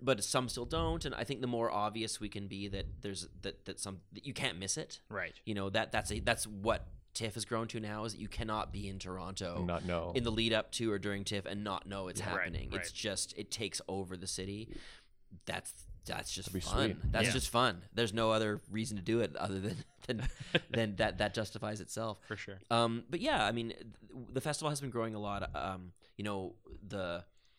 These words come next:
Speaker 1: when I came into the festival in twenty twelve, the previous year's festival had been, attendance had been nineteen thousand. This year we hit, this past year it was thir-, it's just over thirty-five thousand.
Speaker 2: Whoa,
Speaker 1: So we've
Speaker 2: nice.
Speaker 1: almost doubled the
Speaker 2: Wow.
Speaker 1: attendance in four years. Um, and I don't think that that is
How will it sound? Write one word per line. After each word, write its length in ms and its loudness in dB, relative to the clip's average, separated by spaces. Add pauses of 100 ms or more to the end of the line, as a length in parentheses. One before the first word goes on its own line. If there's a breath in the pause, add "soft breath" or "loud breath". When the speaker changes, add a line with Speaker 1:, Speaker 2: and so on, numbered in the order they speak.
(280 soft breath)
Speaker 1:
when 160 -2
I 80 2
came 160 -2
into 140 -4
the 60 -4
festival 720 -2
in 260 -8
twenty 500 -6
twelve, 680 0
the 80 -10
previous 400 -4
year's 160 -6
festival 340 -4
had 160 -6
been, 260 -8
attendance 300 -8
had 80 -8
been 60 -8
nineteen 360 -10
thousand. 460 -8 (300 loud breath)
This 200 0
year 400 -2
we 140 -8
hit, 160 -8 (260)
this 140 0
past 260 -2
year 100 0
it 40 -6
was 100 -10
thir-, 220 -4
it's 100 -10
just 140 -6
over 120 -6
thirty-five 460 -8
thousand. 200 0 (100)
Speaker 2:
Whoa, 60 -6
Speaker 1:
So 160 -2
we've 160 0
Speaker 2:
nice. 80 4
Speaker 1:
almost 360 2
doubled 340 -2
the 80 0
Speaker 2:
Wow. 40 -2
Speaker 1:
attendance 400 0
in 100 -8
four 220 -6
years. 380 -6 (460 loud breath)
Um, 340 -4 (840)
and 400 2
I 180 8
don't 300 4
think 340 -4
that 180 -8
that 240 -2
is 320 -6